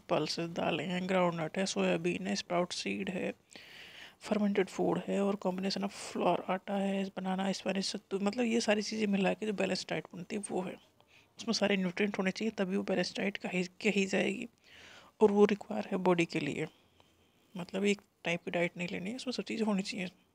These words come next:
If the vegetable or fruits are washed, vegetable भी लेनी है, fruits भी लेने हैं, अगर वो उन्हें wash कर दिया जाए after cutting के बाद या छील दिया जाए तो उसमें कुछ चीज़ों का loss हो जाता है, जैसे vitamins कुछ loss हो जाता है। और विटामिन सी है वो अगर heat करेंगे तो वो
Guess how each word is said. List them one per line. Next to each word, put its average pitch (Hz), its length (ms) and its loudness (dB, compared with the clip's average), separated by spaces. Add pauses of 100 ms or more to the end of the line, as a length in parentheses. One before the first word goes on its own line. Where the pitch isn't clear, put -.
(2250)
If 202 100 -2
the 208 120 0
vegetable 202 400 4
or 208 240 4
fruits 202 240 2
are - 220 -2
washed, 185 440 2
vegetable 190 460 -2
भी 196 140 -6
लेनी 190 140 -2
है, 190 60 0
fruits 202 320 0
भी 196 60 -4
लेने 196 200 0
हैं, 190 60 -2
अगर 202 100 2
वो 190 100 2
उन्हें 190 160 0
wash 190 240 0
कर - 120 -10
दिया 185 160 -4
जाए 202 280 -2
after - 260 -12
cutting 185 300 -4
के 196 60 -4
बाद 202 260 -2 (960)
या 214 140 2
छील 202 220 0
दिया 180 120 4
जाए 180 120 2
तो - 80 -10
उसमें 220 200 -2
कुछ 214 200 -4
चीज़ों 190 240 0
का 226 120 -4
loss 220 260 -2
हो 214 60 0
जाता 185 220 0
है, 185 40 0
जैसे 185 160 -4
vitamins 196 380 -2
कुछ - 260 -6 (220)
loss 214 260 0
हो 214 60 4
जाता 190 280 -2
है। 247 60 -8 (640)
और 214 80 4
विटामिन 190 360 0
सी 202 260 -2
है 190 160 2
वो 190 460 0
अगर 185 200 -4
heat 190 160 0
करेंगे 185 280 -8
तो 208 120 -10
वो 254 200 -4